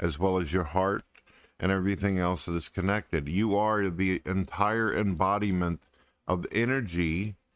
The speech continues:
which Christians back in the day, as well as Jews and people of older religions, referred to this as a soul. So when atheists are asking questions like,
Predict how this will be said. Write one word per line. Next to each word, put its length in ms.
which 360
Christians 800
back 300
in 140
the 60
day, 520
as 240
well 180
as 160
Jews 600
and 180
people 420
of 260
older 380
religions, 680
referred 480
to 100
this 340
as 280
a 60
soul. 560
So 200
when 280
atheists 580
are 100
asking 460
questions 580
like, 320